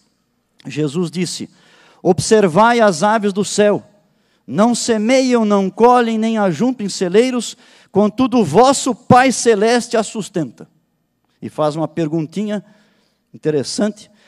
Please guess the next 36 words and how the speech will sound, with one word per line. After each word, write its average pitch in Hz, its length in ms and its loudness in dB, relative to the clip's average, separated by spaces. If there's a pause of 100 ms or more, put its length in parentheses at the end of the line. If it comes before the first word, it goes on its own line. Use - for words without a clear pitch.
(200)
"Porventura 202 500 0
não 233 140 0
valeis 214 580 0
vós 185 380 2
muito 262 560 -2
mais 196 560 -4 (260)
do 151 200 -12
que 160 100 -10
as 151 220 -4
aves?" 175 580 -6 (760)
Portanto, 190 380 -6
Deus 190 300 -2
cuida 214 320 -4
dos 147 180 -4
animais 147 420 -4
também 151 480 -4 (300)
e - 80 -12
provê 147 420 -2
o 156 60 -2
que - 100 -10
lhes 135 220 -4
é 147 100 -2
necessário. 127 640 -8 (1400)
Um 175 80 0
outro 262 200 0
atributo 226 520 2
que 214 80 -6
para 190 240 2
nós 202 500 0 (220)
é 156 80 -2
bastante 185 640 0
significativo, 196 800 -4
o - 20 0
atributo 175 440 -6
do 151 80 -2
amor. 120 280 -2